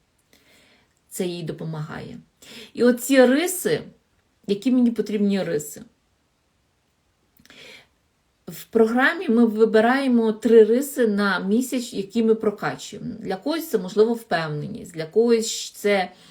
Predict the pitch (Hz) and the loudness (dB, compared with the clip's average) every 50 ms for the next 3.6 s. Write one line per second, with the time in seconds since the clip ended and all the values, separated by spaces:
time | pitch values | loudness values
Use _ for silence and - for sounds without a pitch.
0 | - - - - - - - _ _ - - - 226 226 226 220 190 185 180 - | -20 -20 -20 -20 -20 -20 -20 _ _ -8 -2 0 2 2 2 2 0 -2 -4 -8
1 | - - 170 160 160 160 160 165 180 180 - 226 233 226 220 220 220 - - - | -10 -12 -10 -10 -10 -10 -8 -10 -6 0 2 4 8 8 8 6 4 -2 2 4
2 | 226 220 214 202 202 - - _ _ _ _ _ _ _ _ _ - - - 175 | 6 6 6 4 0 -8 -14 _ _ _ _ _ _ _ _ _ -18 -12 -8 -8
3 | 175 170 165 165 165 165 165 165 160 156 151 | -6 -6 -6 -8 -8 -8 -8 -8 -8 -8 -8